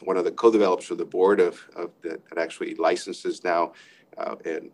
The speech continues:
uh, the folks that are do, doing hospital medicine. Uh, I, I think all of you would agree that what we have here is truly exceptional. And, and one of the qualities for Anand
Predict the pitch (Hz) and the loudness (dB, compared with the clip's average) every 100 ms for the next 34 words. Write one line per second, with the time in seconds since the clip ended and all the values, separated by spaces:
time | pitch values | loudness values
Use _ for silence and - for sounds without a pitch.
0 | - - - - 82 82 80 78 80 80 | -18 -18 -20 -6 -6 -2 -4 -4 -6 -6
1 | 87 82 78 76 - - 78 78 78 78 | -6 -6 -6 -10 -10 -12 -6 -6 -6 -10
2 | - 65 78 - 80 - - - 98 98 | -10 -8 -8 -8 -10 -8 -12 -10 -10 -2
3 | 104 117 117 98 92 90 85 80 92 87 | 6 8 8 4 -4 -2 -4 -4 -2 -2
4 | 82 78 78 - _ _ _ 95 90 87 | -2 -4 -6 -10 _ _ _ -2 0 -2
5 | 98 87 - 87 82 - 95 87 71 - | -2 -4 0 0 0 -2 -2 0 -2 -6
6 | 73 - 76 71 - 95 95 87 104 143 | -8 -8 -12 -14 -14 -8 -6 -2 4 6
7 | 160 - 110 110 113 98 - 87 85 85 | 6 6 10 10 10 6 0 -2 0 -2
8 | 82 | -2